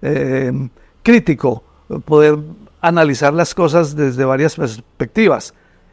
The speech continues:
Y eso sí lo necesitan los empresarios. Entonces, el noventa por ciento de los seguidores, que normalmente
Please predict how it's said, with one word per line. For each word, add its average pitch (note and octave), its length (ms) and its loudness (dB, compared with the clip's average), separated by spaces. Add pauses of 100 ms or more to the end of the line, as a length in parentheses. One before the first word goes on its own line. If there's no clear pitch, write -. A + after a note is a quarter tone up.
(140)
Y F3 180 0
eso D#3+ 260 0
sí F#3+ 140 0
lo F3+ 140 2
necesitan D3+ 500 -2
los C3+ 120 -4
empresarios. B2 720 -6 (240)
Entonces, G#3 220 4
el G#3+ 40 4
noventa F#3 380 2
por D#3+ 180 -2
ciento E3+ 600 0
de D#3+ 100 2
los C3+ 160 -4
seguidores, F3 680 2
que C3+ 140 -6
normalmente D3+ 680 -4